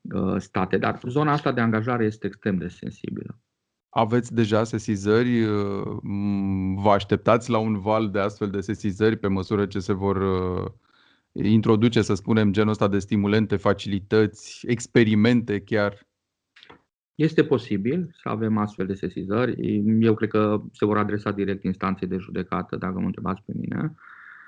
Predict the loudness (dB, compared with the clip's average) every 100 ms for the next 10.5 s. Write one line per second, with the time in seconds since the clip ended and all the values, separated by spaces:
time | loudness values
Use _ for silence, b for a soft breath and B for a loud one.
0 | B _ 0 2 4 2 0 0 -2 -2
1 | -4 -8 -6 0 2 4 4 2 2 4
2 | 2 0 0 -2 -2 -10 _ 0 0 4
3 | 4 4 0 B B B _ -2 2 2
4 | 2 2 2 2 2 2 2 0 -2 -4
5 | -4 -4 -4 -4 -2 2 2 2 -2 -6
6 | -4 -2 -2 -2 -4 -4 -6 -10 -4 -4
7 | 0 -2 0 0 0 0 -2 -2 -4 -4
8 | -10 -4 -2 0 -2 -2 -2 0 2 2
9 | 2 2 0 2 4 4 4 2 0 0
10 | -2 -2 -2 -2